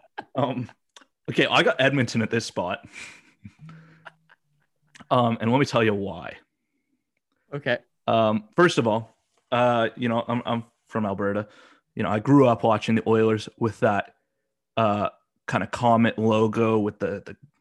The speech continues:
Speaker 1: silver and the dark black, right? It's iconic to me. I've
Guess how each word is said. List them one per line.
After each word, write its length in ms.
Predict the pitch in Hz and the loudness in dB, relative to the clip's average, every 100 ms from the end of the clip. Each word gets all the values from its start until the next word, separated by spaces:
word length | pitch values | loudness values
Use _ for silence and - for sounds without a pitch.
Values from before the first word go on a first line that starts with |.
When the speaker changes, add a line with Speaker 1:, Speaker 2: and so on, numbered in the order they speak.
| _ - | _ -16
Speaker 1:
silver 800 | - - 127 113 107 113 110 110 | -10 0 2 2 2 2 2 0
and 140 | 98 | -2
the 40 | |
dark 440 | 101 110 110 110 - | 0 2 2 -2 -4
black, 400 | 104 101 101 110 | -2 0 -2 0
right? 120 | 107 | 0
It's 140 | 120 120 | 0 0
iconic 460 | 113 139 127 113 - | 0 2 2 2 -2
to 80 | |
me. 100 | 101 | -4
I've 160 | 90 | -4